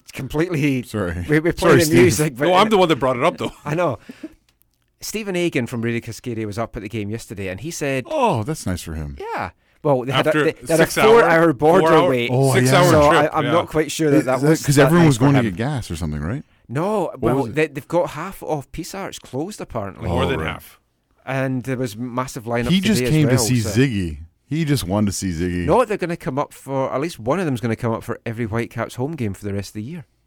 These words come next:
Speaker 2: They don't
Speaker 1: Just
Speaker 2: trust
Speaker 1: to
Speaker 2: you?
Speaker 1: increase their Cascadia <laughs> coverage. But anyway, Stephen pointed out
Speaker 3: They don't, yeah, I don't think they
Speaker 1: he,
Speaker 3: trust
Speaker 1: he's
Speaker 3: you.
Speaker 1: watched a
Speaker 2: <laughs> Like,
Speaker 1: lot
Speaker 2: "That
Speaker 1: of
Speaker 2: Scottish
Speaker 1: Seattle.
Speaker 2: guy's lying to us."
Speaker 1: <laughs> He's watched a lot of Seattle and Portland, and he said what he's, what he sees with them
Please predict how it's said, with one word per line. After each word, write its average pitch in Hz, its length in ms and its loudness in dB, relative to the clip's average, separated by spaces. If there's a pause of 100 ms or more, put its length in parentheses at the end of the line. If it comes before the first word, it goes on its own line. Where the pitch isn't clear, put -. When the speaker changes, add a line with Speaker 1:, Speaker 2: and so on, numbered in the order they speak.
Speaker 2:
They 107 100 -2
don't 117 100 0
Speaker 1:
Just - 80 -4
Speaker 2:
trust 127 220 2
Speaker 1:
to - 60 -4
Speaker 2:
you? 262 80 2
Speaker 1:
increase 139 260 -6
their 117 340 -2
Cascadia 143 480 -8
<laughs> - 0 -
coverage. - 640 -6 (920)
But 175 120 -2
anyway, 170 260 0 (220)
Stephen 214 360 -6
pointed 147 300 2
out 113 280 0
Speaker 3:
They 117 80 -6
don't, 156 240 -2
yeah, 135 160 -4
I 113 40 -4
don't 117 260 -6
think 123 120 -6
they - 40 -4
Speaker 1:
he, - 40 -6
Speaker 3:
trust 160 180 -4
Speaker 1:
he's 185 120 0
Speaker 3:
you. 175 40 0
Speaker 1:
watched 202 240 4
a 190 100 4
Speaker 2:
<laughs> - 0 -
Like, 175 140 4
Speaker 1:
lot 185 60 4
Speaker 2:
"That 156 60 2
Speaker 1:
of 147 60 0
Speaker 2:
Scottish 190 360 4
Speaker 1:
Seattle. 107 200 2
Speaker 2:
guy's 127 180 2
lying 208 280 2
to 110 200 0
us." - 380 -10
Speaker 1:
<laughs> 160 340 -6
He's - 200 -6
watched 185 260 0
a 185 80 -2
lot 180 140 0
of 156 60 -4
Seattle 139 400 -4
and 104 120 -8
Portland, 92 560 -6 (420)
and 127 140 -4
he 139 60 -2
said 143 320 -4
what 185 160 0
he's, 175 340 -10
what 170 180 -6
he 175 120 -10
sees 160 320 -6
with 107 160 -10
them 120 380 -8